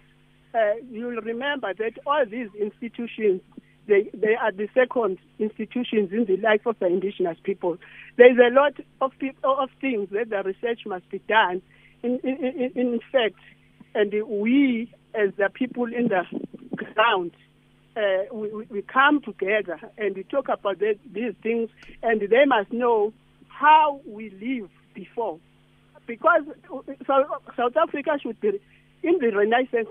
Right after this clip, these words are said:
stage right now, where the good things that were happening, the good things that the indigenous people were doing before the imposition of, uh, of the Bill of Rights, which comes from other, uh, uh, other, uh, uh, uh,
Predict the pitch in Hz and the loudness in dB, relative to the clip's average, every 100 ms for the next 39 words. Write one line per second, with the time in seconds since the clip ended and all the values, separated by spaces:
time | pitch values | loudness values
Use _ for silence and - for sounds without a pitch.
0 | - 226 208 - - 220 180 196 208 196 | -2 0 0 -2 -20 -16 -6 -4 -4 -4
1 | 196 160 - - _ _ 285 330 349 320 | -4 -6 -12 -20 _ _ 4 4 4 2
2 | 226 190 262 285 - 277 220 214 247 226 | -6 -8 -8 -10 -10 -10 -6 -6 -6 -6
3 | 208 208 269 262 208 202 170 - _ _ | -8 -6 -6 -6 -6 -6 -8 -12 _ _
4 | - - _ _ _ - 196 269 359 - | -20 -20 _ _ _ -8 -6 -4 -4 -4
5 | 320 254 240 277 214 220 - 208 254 247 | -6 -4 -6 -6 -4 -6 -4 -8 -6 -4
6 | 202 - 285 294 247 214 - 233 262 247 | -4 -4 -6 -4 0 0 0 -2 -2 -2
7 | 240 _ _ - 214 - 285 247 208 220 | -4 _ _ -6 -2 6 8 8 2 0
8 | 220 202 175 220 269 240 220 - - _ | 4 2 2 -4 -2 -2 -2 -8 -20 _
9 | - 277 269 254 240 254 277 269 208 214 | 4 4 4 0 -6 -2 -2 -2 0 -2
10 | 175 226 277 285 277 202 220 240 - 262 | -2 -4 0 2 0 0 -2 -2 -4 -8
11 | - 262 240 - 208 277 240 196 196 220 | -4 -4 -4 -4 -4 -2 0 0 -2 -10
12 | 254 - 233 247 294 247 247 233 214 185 | -12 -2 0 0 -4 -4 -2 2 2 2
13 | - _ _ _ - 247 247 254 269 262 | -4 _ _ _ -4 -2 0 -2 -2 -2
14 | 254 | -2